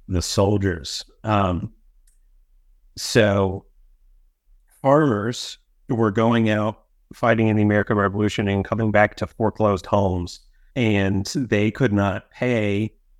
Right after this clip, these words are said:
off a foreclosure, or they could not stave off a fore-, foreclosure, excuse me, uh, more likely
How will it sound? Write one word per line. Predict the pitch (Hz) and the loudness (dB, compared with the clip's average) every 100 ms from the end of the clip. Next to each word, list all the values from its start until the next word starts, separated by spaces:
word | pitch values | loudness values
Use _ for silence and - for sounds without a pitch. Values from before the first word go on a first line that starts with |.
| _ _ _ | _ _ _
off | 110 104 110 - | -4 0 0 -2
a | 113 | -8
foreclosure, | - 104 - 117 110 110 120 | -6 -8 -4 0 2 2 2
or | 113 98 | 0 0
they | 92 | -2
could | 131 110 | -2 -2
not | 98 | -2
stave | - - 104 104 98 | -6 -4 0 2 2
off | 92 92 | 0 -2
a | 95 | -6
fore-, | - 98 - - - | -8 -8 -10 -18 -20
foreclosure, | - 113 104 101 90 87 90 | -10 -4 -2 0 0 0 -4
excuse | - - 92 87 | -4 -2 0 0
me, | 82 87 _ _ _ _ _ _ | -6 -10 _ _ _ _ _ _
uh, | 127 101 92 | -2 0 0
more | 95 92 | 0 0
likely | 110 143 147 139 139 | 2 0 2 0 -2